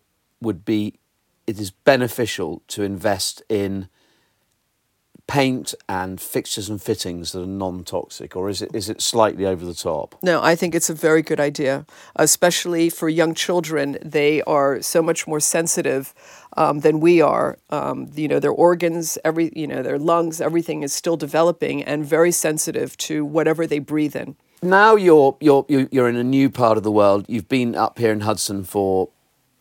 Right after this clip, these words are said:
Speaker 1: eighteen months or so.
Speaker 2: That's right.
Speaker 1: And you've, you've bought this beautiful, amazing house and these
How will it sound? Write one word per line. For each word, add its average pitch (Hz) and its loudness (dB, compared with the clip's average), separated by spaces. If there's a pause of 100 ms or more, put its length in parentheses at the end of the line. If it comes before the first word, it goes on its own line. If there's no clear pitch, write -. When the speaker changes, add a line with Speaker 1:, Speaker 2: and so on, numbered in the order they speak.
(140)
Speaker 1:
eighteen 107 -2
months 87 -10
or 80 -14
so. 80 -8 (300)
Speaker 2:
That's 156 -10
right. 165 -2
Speaker 1:
And 110 -4
you've, 113 -4
you've 117 -6
bought 123 -2
this 104 -6
beautiful, 101 -8
amazing 90 -4
house 78 -10
and 92 -8
these 90 -10